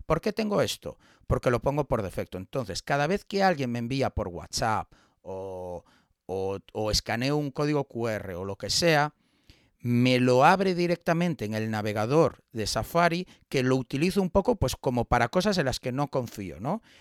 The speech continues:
Y como lo tengo en modo incógnito, yo sé que al cerrar la aplicación se borran las cookies y se borra todo posible traqueo. Bueno, todo posible traqueo es un poco exagerado porque podemos entrar en otras cosas, pero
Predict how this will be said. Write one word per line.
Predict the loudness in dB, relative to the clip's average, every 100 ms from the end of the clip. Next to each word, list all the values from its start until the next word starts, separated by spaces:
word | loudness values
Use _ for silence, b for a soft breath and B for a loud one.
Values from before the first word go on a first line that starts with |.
| b
Y | -4
como | 0 2
lo | 2
tengo | 0 0 0
en | 0
modo | 0 0
incógnito, | -2 2 4 2 -2 0
yo | 0
sé | 0 0
que | 0
al | 0
cerrar | 0 -2 0
la | 0
aplicación | 0 -2 -2 0 2 2 0 b b b
se | -8 -4 -2 -2 -4
borran | 0 4 4 4
las | 2 0
cookies | 0 0 -2 -4
y | -4
se | -2 0
borra | 2 4 2 0 b b _
todo | 2 4 4
posible | 2 0 0 -2
traqueo. | -2 -4 -4 -2 -2 -4 -8
Bueno, | -10 -8
todo | -2 0
posible | 0 0 0
traqueo | -2 -2 -2
es |
un | -4
poco | -4 -4
exagerado | -2 2 4 4
porque | 0 -6 -8
podemos | -6 -8 -8
entrar | -8 -6 -6
en |
otras | -6 -4
cosas, | 0 0 0 -2
pero | 2 4